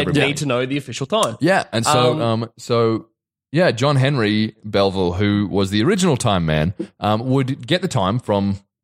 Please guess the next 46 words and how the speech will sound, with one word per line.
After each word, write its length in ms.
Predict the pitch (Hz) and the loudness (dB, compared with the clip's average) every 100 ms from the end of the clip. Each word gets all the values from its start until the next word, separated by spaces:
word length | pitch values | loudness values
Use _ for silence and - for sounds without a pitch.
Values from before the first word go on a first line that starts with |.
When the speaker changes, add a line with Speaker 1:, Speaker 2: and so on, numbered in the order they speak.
| _ | _
Speaker 1:
um, 320 | 87 95 92 92 | -2 0 0 0
the 220 | 95 95 | -2 -2
obser-, 260 | 98 104 95 | -2 -4 -4
the 340 | 104 98 95 | -2 0 -2
Greenwich 340 | 82 104 104 101 | -2 -2 -2 -6
Observatory 540 | 101 107 101 101 175 _ _ _ | -2 -2 -2 -4 -6 _ _ _
and 280 | 95 110 110 | -4 -2 -2
would 280 | 110 107 110 123 | -4 -4 -6 -2
go 140 | 127 | 0
around 160 | 127 123 | 2 0
to 60 | |
people 280 | 117 104 117 | 0 0 0
and 80 | 113 | 0
sell 400 | - 110 120 131 151 - - | 2 2 0 -4 -16 -12 -2
them 180 | 110 110 | 0 0
the 100 | 113 | 0
time 400 | 165 127 73 78 | -2 -2 -6 -8
for 200 | 101 98 | -4 0
Speaker 2:
Yeah. 120 | 165 - _ - | 0 -2 _ -10
Speaker 1:
money. 300 | 139 160 - _ - | -8 -8 -12 _ 0
Speaker 2:
Money. 160 | 220 | 2
Speaker 1:
And 300 | 107 107 107 | 2 0 -4
then 20 | - | -6
Ruth, 520 | 107 113 113 - - _ - | 0 0 0 -4 -16 _ -6
um, 500 | 107 107 101 104 104 - _ _ _ - | 0 2 2 2 0 -4 _ _ _ -2
inherited 380 | 107 110 117 113 | 2 2 2 2
it, 100 | 120 | 2
Speaker 2:
Yeah. 160 | 208 127 | 2 2
Speaker 1:
inherited 520 | 131 135 156 127 110 | 2 2 2 0 -4
it 160 | - _ | -6 _
when 220 | 101 107 | -2 0
he 240 | 113 123 131 | 2 0 0
passed 300 | - 147 151 | 0 -2 0
away. 200 | 180 - | -2 0
Speaker 2:
Absolutely. 260 | 196 190 - | 0 0 0
And 20 | |
Speaker 1:
And 60 | 147 | 2
Speaker 2:
Corey 160 | 180 170 | 2 4
Speaker 1:
there 80 | |
was 80 | 156 | 4
Speaker 2:
Worthington. 240 | 180 - 165 | 2 2 2
Speaker 1:
a 80 | 196 | 2
lot 80 | |
of 60 | - | 2
competition. 500 | 202 165 180 202 | -2 0 0 0
Speaker 2:
Uh, 40 | 143 | -4